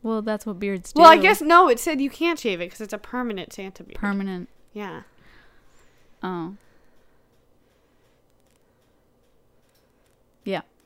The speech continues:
Speaker 2: You didn't pick it. You have to pick
Speaker 1: Okay, I'll
Speaker 2: one.
Speaker 1: go with the antlers.
Speaker 2: Okay. Um, would you rather work as mall Santa for the rest of your life?
Speaker 1: Ooh.
Speaker 2: That's a lot of children <laughs> sitting on you. Or become the real Santa and have to live in the North Pole.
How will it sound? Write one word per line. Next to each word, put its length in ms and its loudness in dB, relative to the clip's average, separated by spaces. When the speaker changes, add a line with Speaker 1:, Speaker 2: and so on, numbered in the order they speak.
Speaker 2:
You 220 -8
didn't 140 -10
pick 160 -8
it. 160 -12
You 100 -6
have 120 -10
to 80 -10
pick 120 -4
Speaker 1:
Okay, 60 -2
I'll 100 2
Speaker 2:
one. 60 0
Speaker 1:
go 100 2
with 160 -2
the 100 -2
antlers. 540 -10
Speaker 2:
Okay. 380 -10
Um, 320 -2
would 200 -6
you 80 -2
rather 340 0
work 240 -6
as 140 -6
mall 220 -4
Santa 360 -12
for 120 -14
the 100 -10
rest 260 -12
of 100 -12
your 120 -8
life? 400 -10
Speaker 1:
Ooh. 260 -6
Speaker 2:
That's 240 -10
a 40 -8
lot 160 -6
of 80 -14
children 400 -12
<laughs> 60 -20
sitting 360 -10
on 180 -12
you. 220 -10
Or 420 4
become 380 -6
the 100 -2
real 320 -4
Santa 380 -8
and 260 -6
have 160 -8
to 100 -8
live 200 -8
in 100 -8
the 80 -8
North 300 -12
Pole. 360 -12